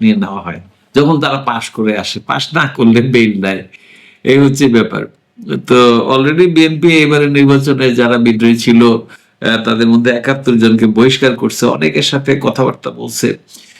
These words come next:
কিন্তু সব জায়গায় কাজ হয় নাই। পঁচাত্তরটি সংসদীয় আসনে এখনো পর্যন্ত প্রার্থী রয়ে গেছেন। এই সমস্ত জায়গায় বিদ্রোহী প্রার্থীরা অনেক জায়গায় অ্যাক্টিভ আছে, এটা আপনারাও জানেন।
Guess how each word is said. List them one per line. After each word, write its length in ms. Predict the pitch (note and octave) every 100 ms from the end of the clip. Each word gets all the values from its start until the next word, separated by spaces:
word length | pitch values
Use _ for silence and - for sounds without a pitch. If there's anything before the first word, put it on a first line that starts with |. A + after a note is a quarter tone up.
| _
কিন্তু 400 | - B2 B2 A#2
সব 220 | A2+ A#2+ A2+
জায়গায় 240 | A#2+ B2
কাজ 300 | A#2+ A2 G#2+
হয় 180 | G#2+ A2
নাই। 280 | C3 D#3 - _
পঁচাত্তরটি 920 | - A#2+ C3+ C3+ B2 A2+ - C#3+ D3+
সংসদীয় 600 | - B2+ A2 A#2 A2+ B2
আসনে 540 | A#2+ G#2+ - C3 C3+ D3
এখনো 420 | A2+ - A2+ A#2+
পর্যন্ত 540 | A#2+ B2 A2 A#2 A2+
প্রার্থী 560 | B2+ - - G#2 - A#2
রয়ে 280 | G#2+ G#2+ A2+
গেছেন। 340 | A#2 A#2 C3
এই 80 | A2+
সমস্ত 400 | - A2 A#2 -
জায়গায় 600 | A#2+ A#2 A#2 A2 A2+ A#2 - -
বিদ্রোহী 480 | A2+ G#2+ A2+ A#2+ A#2
প্রার্থীরা 680 | A#2 A#2 - A#2 B2 C#3+ - _
অনেক 280 | - A#2+ A#2+
জায়গায় 360 | A#2 B2 A#2+ A2+
অ্যাক্টিভ 480 | - B2+ - C3+ A2+
আছে, 360 | G#2 - - G#2+
এটা 560 | A#2+ G#2+ A2 G#2+ G#2 - _
আপনারাও 460 | - G#2+ A#2 A#2+ B2+
জানেন। 360 | A2+ G#2+ -